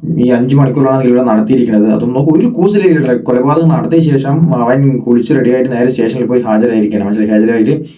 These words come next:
"ഞാൻ ഇത്ര പേര് കൊന്നു" എന്ന് പറയുന്നതാണ് ഇല്ലടൽ. ഒന്ന് ആലോചിച്ച് നോക്ക്. എന്റെ പൊന്നോ, സത്യം പറഞ്ഞാൽ കാണുമ്പോൾ നമുക്ക് ടെൻഷനാണ് ഇല്ലല്ലോ, നമ്മൾ ടെൻഷനാണ് സത്യം പറഞ്ഞത്. എന്താ വെച്ചാൽ ഇതൊക്കെ നമ്മൾ കണ്ടിട്ടേ ഉള്ളൂ, സിനിമയിലെ കണ്ടിട്ടേ ഉള്ളൂ. ഇപ്പൊ ദാ റിയൽ ആയിട്ട് നടന്നുകൊണ്ടിരിക്കുകയാണ്. അപ്പോ എന്താ ചെയ്യാറില്ല, ഇവനെ ഇനിയിപ്പോ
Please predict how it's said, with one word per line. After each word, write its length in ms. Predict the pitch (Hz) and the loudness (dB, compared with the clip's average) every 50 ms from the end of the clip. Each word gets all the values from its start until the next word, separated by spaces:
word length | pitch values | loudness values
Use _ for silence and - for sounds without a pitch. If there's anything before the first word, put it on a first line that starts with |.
| _ _ _ | _ _ _
"ഞാൻ 120 | 113 117 120 | -2 0 0
ഇത്ര 240 | 123 110 - 127 | 0 0 0 0
പേര് 180 | 123 127 123 120 | 0 0 0 0
കൊന്നു" 260 | 113 110 107 110 120 | 0 0 0 0 2
എന്ന് 120 | 120 120 117 | 0 0 -2
പറയുന്നതാണ് 500 | 107 98 104 104 101 101 95 92 87 87 | -2 -2 0 -2 -2 -2 -2 -2 -4 -2
ഇല്ലടൽ. 280 | 104 101 92 92 92 | -2 -4 -2 -2 -2
ഒന്ന് 200 | 85 - 98 101 | -2 -2 -2 -2
ആലോചിച്ച് 340 | 98 101 123 135 135 139 139 | -2 0 0 0 0 0 0
നോക്ക്. 240 | 127 120 - - 120 | -2 -2 -2 -4 -6
എന്റെ 1160 | 110 113 113 - - _ _ _ _ _ _ _ _ _ _ _ _ _ _ _ - 92 120 | -6 -6 -8 -12 -16 _ _ _ _ _ _ _ _ _ _ _ _ _ _ _ -8 -4 -2
പൊന്നോ, 240 | 107 110 110 113 120 | 0 2 2 2 0
സത്യം 400 | 120 113 - - - - 185 196 | 0 -2 -6 -8 -2 -2 -2 0
പറഞ്ഞാൽ 180 | 190 185 190 175 - | 0 -2 -2 -2 -2
കാണുമ്പോൾ 320 | 123 120 143 160 160 165 | -2 -2 0 0 2 2
നമുക്ക് 400 | 160 - - 135 156 160 156 - - - - - _ _ _ 139 | 2 2 2 2 2 0 0 -2 -6 -10 -18 -20 _ _ _ -2
ടെൻഷനാണ് 340 | 139 147 160 185 190 185 180 | 0 0 2 0 0 2 2
ഇല്ലല്ലോ, 180 | 160 143 139 131 | 2 2 0 0
നമ്മൾ 160 | 123 143 202 208 170 | 0 0 0 0 2
ടെൻഷനാണ് 340 | 160 156 160 147 135 123 120 | 2 2 2 0 0 0 -2
സത്യം 200 | 113 - - - 110 | -2 -2 -2 -2 0
പറഞ്ഞത്. 140 | 107 107 | 0 0
എന്താ 100 | 110 123 127 | 0 0 0
വെച്ചാൽ 140 | - 151 139 | -2 -2 -2
ഇതൊക്കെ 160 | 135 147 160 | -2 -2 0
നമ്മൾ 140 | 160 160 165 165 - | 0 0 0 0 0
കണ്ടിട്ടേ 300 | 107 107 117 139 139 165 147 | 0 0 0 2 2 2 2
ഉള്ളൂ, 100 | 131 - - | 0 0 -2
സിനിമയിലെ 280 | 123 127 135 156 160 170 156 | -2 0 0 2 2 2 2
കണ്ടിട്ടേ 260 | 135 131 127 127 131 117 | 0 -2 0 0 0 0
ഉള്ളൂ. 140 | 107 98 92 90 - 101 104 | 0 0 -2 -4 -6 -8 -8
ഇപ്പൊ 120 | - 117 117 | -4 -2 -2
ദാ 80 | 113 113 110 104 | 0 0 0 -2
റിയൽ 160 | 101 101 107 110 | -2 0 0 0
ആയിട്ട് 160 | 110 107 110 110 101 | 0 -2 -2 -4 -4
നടന്നുകൊണ്ടിരിക്കുകയാണ്. 680 | 92 95 104 110 110 107 104 95 92 92 82 87 85 80 - - - - _ _ _ _ _ _ _ _ _ - | -2 0 0 0 0 0 0 -2 -2 -2 -2 -2 -4 -6 -6 -12 -18 -20 _ _ _ _ _ _ _ _ _ -6
അപ്പോ 160 | - - 101 107 107 107 104 104 101 101 101 101 101 98 98 | -4 -2 0 2 2 2 2 2 2 0 0 2 2 2 0
എന്താ 140 | 98 101 123 123 | 2 0 0 0
ചെയ്യാറില്ല, 320 | 127 123 123 120 113 110 104 104 | 2 2 2 2 2 2 0 0
ഇവനെ 160 | 113 127 151 156 | 0 0 2 2
ഇനിയിപ്പോ 240 | 156 151 143 156 | 0 2 0 0